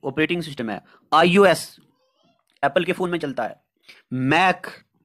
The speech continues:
एप्पल के लैपटॉप में चलता है। तो ये सारे क्या हैं? ऑपरेटिंग सिस्टम। These are example of operating system। ठीक है, यहाँ तक देखो, ये इनके कुछ सिंबल भी हैं, एप्पल,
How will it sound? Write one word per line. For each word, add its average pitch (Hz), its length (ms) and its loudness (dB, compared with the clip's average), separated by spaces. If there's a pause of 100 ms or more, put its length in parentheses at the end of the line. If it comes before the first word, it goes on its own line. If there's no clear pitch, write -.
(180)
एप्पल 170 180 2
के 185 100 -4
लैपटॉप 165 300 2
में 165 100 -2
चलता 117 260 -4
है। 101 60 -4
तो 143 100 -6
ये 170 100 -2
सारे 156 240 2
क्या 170 140 2
हैं? 247 240 0 (160)
ऑपरेटिंग 120 400 -6
सिस्टम। 104 320 -14
These 170 220 -2
are 170 180 2
example 151 320 2
of 226 160 6 (240)
operating 135 440 -2
system। 95 220 -18 (540)
ठीक 160 140 0
है, 170 60 2
यहाँ 175 120 2
तक 180 100 -8 (800)
देखो, 175 160 4
ये 196 100 6
इनके 202 140 2
कुछ 202 140 -4
सिंबल 180 260 2
भी 170 160 0
हैं, 165 200 2
एप्पल, 143 520 2